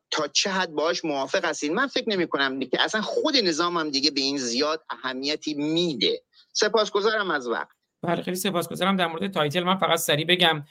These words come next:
Speaker 2: تایتل شما دقت کنید توی کروش است، اه، یعنی اون چیزی که به اصطلاح انتخابات نامیده می‌شه، اه، و ابتدای برنامه هم ما صحبت کردیم. بله، لایو اینستاگراممون هم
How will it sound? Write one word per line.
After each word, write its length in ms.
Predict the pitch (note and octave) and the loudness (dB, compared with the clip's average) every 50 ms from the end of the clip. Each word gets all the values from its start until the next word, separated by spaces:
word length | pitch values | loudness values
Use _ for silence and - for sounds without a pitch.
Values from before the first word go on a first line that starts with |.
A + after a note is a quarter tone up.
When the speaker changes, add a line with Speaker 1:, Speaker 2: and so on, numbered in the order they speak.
| - _ _ _ _ - - | -20 _ _ _ _ -8 -2
Speaker 2:
تایتل 300 | - E3 D#3 C#3+ E3+ F3+ | 0 0 0 2 2 0
شما 300 | F3+ F3+ F3+ F3+ E3+ E3+ | 0 0 -2 -2 -2 -2
دقت 500 | E3 G3+ G3 D#3+ D3 D3 C#3 D#3 E3 F3+ | -2 -4 -4 0 0 2 4 4 2 2
کنید 260 | - F#3+ F3+ E3 D3 | 0 -4 -6 -6 -6
توی 220 | C#3+ - D#3 D3+ C#3+ | -6 -4 -4 -4 -4
کروش 360 | - - D3 C#3+ C3+ B2+ - | -6 -6 -4 -2 -2 0 2
است، 440 | D#3 D#3+ F3+ G3 G3 - - - _ _ _ _ - - - _ _ _ _ _ | 4 6 6 4 2 -2 -8 -12 _ _ _ _ -20 -20 -20 _ _ _ _ _
اه، 160 | C3 C3+ C3+ C#3 | -2 0 2 2
یعنی 220 | C#3+ D3+ D3 D#3 | 2 2 0 0
اون 180 | D#3 D#3 D#3+ D#3 | -2 -4 -6 -6
چیزی 280 | C#3+ - D#3+ D3+ D#3+ | -6 -6 -6 -6 -4
که 100 | C#3+ E3 | -4 -4
به 120 | C#3+ D3 C#3 | -2 -2 -2
اصطلاح 380 | C3+ - - C#3+ C3+ D3 E3+ | -4 -4 -4 0 2 2 2
انتخابات 640 | F#3+ E3+ D3 C#3 D3 C#3+ - - C3+ C#3+ D3+ E3+ E3 | 2 0 -2 -4 -4 -2 -2 0 0 0 -2 -2 0
نامیده 320 | F#3+ F#3+ F#3+ F#3+ F#3 F#3 F#3 | 0 2 2 2 2 2 0
می‌شه، 480 | F#3 F#3+ - - F#3+ F#3+ G3 G3 F#3+ - _ _ _ _ _ _ _ _ - | 0 0 -2 0 0 0 0 0 -2 -10 _ _ _ _ _ _ _ _ -4
اه، 160 | C3+ C#3 - | -2 -2 2
و 80 | C#3+ | 2
ابتدای 440 | D3 D3 C#3+ D3 - D3+ C#3+ D#3 E3 | 2 2 2 2 0 0 2 2 4
برنامه 400 | E3 D#3 D3 D3 D3 C#3+ C#3 D3+ | 4 4 4 4 2 0 -2 -2
هم 120 | D#3 D3+ D3 | -2 -4 -4
ما 100 | D3 D3 | -4 -6
صحبت 460 | D3 - D3+ C3 B2 - D#3 F3 - | -6 -4 -6 -6 -2 -2 -2 -2 -2
کردیم. 340 | - G3+ F#3+ F#3 F#3 F#3+ D#3+ | 0 0 2 2 2 0 2
بله، 220 | D3+ C#3 C3 B2+ | 2 0 2 0
لایو 200 | C3 C#3 D3 C#3+ | -2 -2 -2 -2
اینستاگراممون 540 | D3 C#3+ C#3 - C#3+ C3 C3+ C3 C3 A#2+ B2 | -2 -4 -4 -4 -4 -4 -2 -2 -2 -2 -2
هم 120 | C3 C3+ | -4 -6